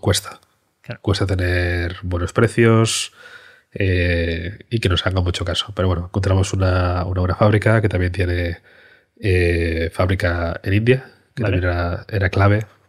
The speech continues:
Speaker 1: por tema de, de importación, exportación. Y, y bueno, funciona bastante bien el, el Fold One.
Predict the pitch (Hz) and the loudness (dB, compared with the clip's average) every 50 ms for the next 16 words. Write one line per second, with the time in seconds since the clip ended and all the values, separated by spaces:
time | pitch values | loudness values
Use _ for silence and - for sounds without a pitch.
0 | _ - 95 95 - 92 90 87 87 90 85 85 85 87 85 - 92 82 98 95 | _ -8 -8 -4 -4 -2 -2 -2 -2 -2 -4 -4 -4 -6 -4 -4 -4 -2 -2 0
1 | - 87 85 101 95 90 90 - - 98 95 - 95 - 104 95 98 101 - - | 0 0 0 0 0 0 0 -2 -2 -2 0 0 0 0 2 2 2 0 -4 -8
2 | - - - - - - - - - - _ _ _ _ _ _ _ _ _ _ | -18 -20 -20 -20 -20 -20 -20 -20 -20 -20 _ _ _ _ _ _ _ _ _ _
3 | _ _ _ _ _ _ _ _ _ _ - 127 117 110 107 107 104 101 98 95 | _ _ _ _ _ _ _ _ _ _ 6 6 8 8 6 6 4 4 4 4
4 | 92 92 90 87 87 87 85 85 82 - - - 98 92 87 87 110 - - 95 | 4 4 2 2 0 0 -2 -4 -4 -6 -8 -8 -6 -6 -4 -4 -6 -4 -6 -4
5 | - 98 92 90 - - - 92 90 82 90 90 90 92 92 - 90 98 98 95 | -2 0 0 0 0 0 0 0 0 0 -2 -4 -4 -6 -10 -12 -10 -12 -12 -10
6 | - 90 90 98 101 | -10 -10 -8 -8 -8